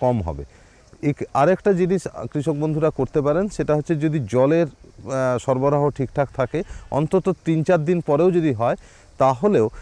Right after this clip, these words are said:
সেক্ষেত্রে যেটা করতে পারেন ও হচ্ছে রাত্রেবেলা যে জলটা আপনারা ধরে রাখছেন সকালবেলা সেই জলটা বের করে দিয়ে নতুন জল ভরে রাখলে সারাদিন যে গরম হবে সেই গরম জলে কিন্তু অনেকটা উপকার পাওয়া যাবে। যাদের ক্ষেত্রে জলের এই সমস্যা আছে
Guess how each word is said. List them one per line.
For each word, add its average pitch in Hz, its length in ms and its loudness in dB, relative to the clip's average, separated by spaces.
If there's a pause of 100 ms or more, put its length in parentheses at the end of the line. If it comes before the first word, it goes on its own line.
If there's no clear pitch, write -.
(140)
সেক্ষেত্রে 160 500 0
যেটা 151 220 0
করতে 147 320 -4
পারেন 180 260 0
ও 160 100 0
হচ্ছে 156 220 0
রাত্রেবেলা 175 640 2
যে 160 160 0
জলটা 143 380 2
আপনারা 139 320 0
ধরে 117 220 -2
রাখছেন 147 340 -4
সকালবেলা 147 520 0
সেই 135 200 -2
জলটা 127 280 0
বের 113 220 -2
করে 156 220 0
দিয়ে 160 260 2 (460)
নতুন 139 320 2
জল 135 260 2
ভরে 135 260 2
রাখলে 131 300 2
সারাদিন 135 500 0
যে 131 100 0
গরম 131 360 2
হবে 127 300 -2 (380)
সেই 143 140 2
গরম 135 380 2
জলে 127 240 0
কিন্তু 131 300 -4
অনেকটা 131 360 0
উপকার 113 400 0
পাওয়া 98 220 0
যাবে। 95 180 0 (160)
যাদের 127 260 0
ক্ষেত্রে 165 300 -2
জলের 139 340 2 (100)
এই 151 160 0
সমস্যা 135 460 -2
আছে 175 300 0